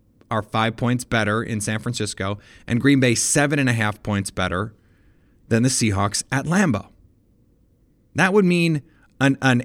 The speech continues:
eight-point game, if we're rounding, 'cause you can't score seven and a half points. That means Green Bay, a touchdown differential is a significant differential. That means five thirty-eight thinks Green Bay is significantly better than the Seahawks. And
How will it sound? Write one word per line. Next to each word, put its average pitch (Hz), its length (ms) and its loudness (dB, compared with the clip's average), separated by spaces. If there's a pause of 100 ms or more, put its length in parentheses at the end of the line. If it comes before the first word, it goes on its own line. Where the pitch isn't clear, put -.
eight-point 160 500 2
game, 101 400 0 (720)
if 117 160 -4
we're 120 80 0
rounding, 107 380 2
'cause 90 160 -4
you 87 40 -8
can't 120 240 -2
score 123 200 -2
seven 123 280 -4
and 120 80 -2
a 120 40 0
half 117 240 -4
points. - 500 -6 (1120)
That 196 160 2
means 233 180 4
Green 196 220 4
Bay, 175 180 4
a 113 80 2
touchdown 185 760 0
differential 165 680 0
is 135 160 2
a 131 80 2
significant 127 680 -2
differential. 104 600 -4 (800)
That 175 220 4
means 165 440 2 (200)
five 135 220 0
thirty-eight 123 440 2
thinks 107 180 -2
Green 120 200 0
Bay 107 160 2
is 101 100 0
significantly 123 800 0
better 101 320 2
than 98 140 -2
the 92 60 -2
Seahawks. - 680 -6 (1200)
And 127 560 4